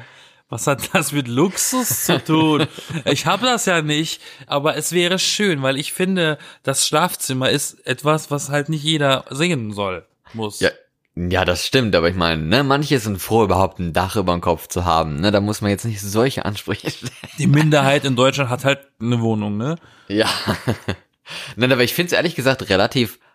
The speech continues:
Speaker 2: praktisch. Ich, ich störe mich auch noch nicht daran, dass jetzt der Platz nicht so groß ist. Ich meine, klar, wär schön, wenn man, äh, einen Windfang hat in gewisser Weise, also da, wo man irgendwie Schuhe und Jacken und so noch, äh, hinhängen könnte.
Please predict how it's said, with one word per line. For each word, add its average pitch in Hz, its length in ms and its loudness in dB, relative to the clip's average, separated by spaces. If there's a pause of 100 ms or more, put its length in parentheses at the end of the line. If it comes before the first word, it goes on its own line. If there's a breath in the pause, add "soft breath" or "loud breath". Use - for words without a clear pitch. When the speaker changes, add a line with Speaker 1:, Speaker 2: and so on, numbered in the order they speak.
(140)
Speaker 2:
praktisch. - 760 -2
Ich, 90 300 -2
ich 107 120 2
störe 101 220 2
mich - 240 -4
auch - 280 0 (360 soft breath)
noch 104 240 0
nicht 143 240 0
daran, 82 300 2
dass 78 260 0 (320)
jetzt 85 240 0
der 90 80 4
Platz - 320 -2
nicht 92 160 -6
so 90 160 0
groß 98 380 2
ist. - 80 -10
Ich 82 60 -8
meine, 80 200 -2
klar, 92 300 -2
wär 87 100 4
schön, 95 300 2
wenn 85 100 2
man, 78 220 -2 (720 loud breath)
äh, 87 340 4
einen 85 260 -2
Windfang 87 580 0
hat - 320 -2
in 85 140 -2
gewisser 78 320 -2
Weise, 76 220 2
also 78 180 2
da, 82 300 0
wo 82 80 -4
man 80 300 0
irgendwie 85 280 -2
Schuhe 101 300 0
und 85 120 2
Jacken 90 300 0
und 85 140 0
so 80 80 0
noch, - 280 -4
äh, 78 220 2
hinhängen 82 400 -2
könnte. 85 400 0